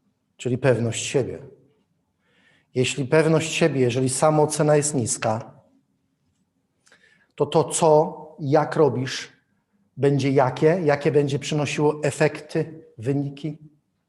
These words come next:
Każdemu według jego wartości. Słyszeliście to powiedzenie kiedyś już u mnie? Każdemu według jego wewnętrznych wartości. Co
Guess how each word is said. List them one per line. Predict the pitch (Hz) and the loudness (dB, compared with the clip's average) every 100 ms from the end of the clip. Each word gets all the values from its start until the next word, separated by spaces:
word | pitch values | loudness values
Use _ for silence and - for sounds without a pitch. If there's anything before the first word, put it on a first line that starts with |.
| _ _ _ _ _ _ _ _ _ _ _ _ _ _ _ _ _ _ _ _ | _ _ _ _ _ _ _ _ _ _ _ _ _ _ _ _ _ _ _ _
Każdemu | - 123 113 135 127 | -8 -4 0 0 0
według | 127 123 | -2 0
jego | 135 117 | 0 0
wartości. | 120 120 143 127 - - 127 - - | 0 -2 -4 -6 -10 -12 -14 -18 -20
Słyszeliście | - 120 123 131 - | -14 -8 -8 -8 -8
to | 131 | -8
powiedzenie | 143 135 143 139 | -6 -4 -2 -2
kiedyś | 135 135 | -2 -4
już | 135 147 | -4 -4
u | |
mnie? | 139 156 180 - - _ _ _ _ _ _ _ _ _ _ _ _ _ _ - | -2 -2 -4 -12 -20 _ _ _ _ _ _ _ _ _ _ _ _ _ _ -10
Każdemu | 139 117 151 151 143 | -8 -2 0 0 0
według | 143 139 139 | -4 -4 -4
jego | 151 151 143 | -2 -2 -2
wewnętrznych | 131 147 156 185 175 180 175 165 135 | -2 -2 0 0 -2 -4 -4 -2 0
wartości. | 151 147 185 - - - 120 - _ _ _ _ _ _ _ _ _ _ _ _ _ _ _ _ _ _ _ _ _ _ _ _ _ _ _ _ _ _ _ _ _ _ | -2 -2 -4 -6 -10 -12 -16 -18 _ _ _ _ _ _ _ _ _ _ _ _ _ _ _ _ _ _ _ _ _ _ _ _ _ _ _ _ _ _ _ _ _ _
Co | - - 247 135 - | -6 2 2 2 -4